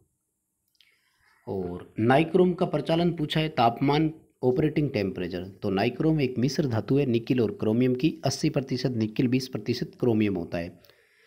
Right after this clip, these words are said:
हीटिंग एलिमेंट बनाने के काम में लेते हैं, उच्च गलनांक और उच्च प्रतिरोध होता है। गलनांक इसका चौदह सौ डिग्री सेंटीग्रेड होता है, सॉरी, अ, प्रचालन तापमान,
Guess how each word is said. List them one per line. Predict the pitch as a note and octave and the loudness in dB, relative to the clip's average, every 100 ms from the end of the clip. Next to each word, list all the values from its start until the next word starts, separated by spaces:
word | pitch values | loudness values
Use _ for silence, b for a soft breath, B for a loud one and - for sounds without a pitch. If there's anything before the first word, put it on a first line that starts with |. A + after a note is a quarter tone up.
| b b b | b b b
हीटिंग | C#3 C#3 F#3 | 2 6 6
एलिमेंट | E3+ E3 D#3 | 4 0 2
बनाने | D3 D3+ | 2 2
के | D3 C3 | 0 -2
काम | - G#2 | -2 0
में | A#2 C#3+ | 0 0
लेते | C#3+ D3+ | 0 2
हैं, | D3+ F3+ - | 0 0 -2
उच्च | G3+ D#3+ | 0 0
गलनांक | A#2 A2 A#2 C#3+ D#3 - | 0 0 2 0 -4 0
और | B2 - C#3 | 0 0 0
उच्च | D#3 - A#2+ G3 - b b b _ | 0 2 0 -2 -8 b b b _
प्रतिरोध | - F#2 F#2+ F#2 F#2 | -2 -2 -4 -6 -8
होता | G2 F2 F2 | -12 -8 -8
है। | E2 | -6
गलनांक | G#2+ B2+ D3+ D#3 | -2 0 -2 -4
इसका | B2+ - | -6 -6
चौदह | - C#3+ D#3+ | -4 -2 -2
सौ | - A#2+ | -2 -4
डिग्री | G#2 A2 | -4 -4
सेंटीग्रेड | A#2 G#2 G2 G#2+ A2 | -4 -6 -6 -6 -6
होता | G2+ A2+ B2 | -6 -6 -4
है, | C3 F#3+ - _ _ _ | -4 -6 -10 _ _ _
सॉरी, | - A#2+ G#2 F#2+ | -4 0 0 0
अ, | F#2+ F#2+ | -2 -4
प्रचालन | - B2+ D3 C#3 | -2 2 2 2
तापमान, | B2+ B2 - B2 F#3 | 2 -2 0 0 0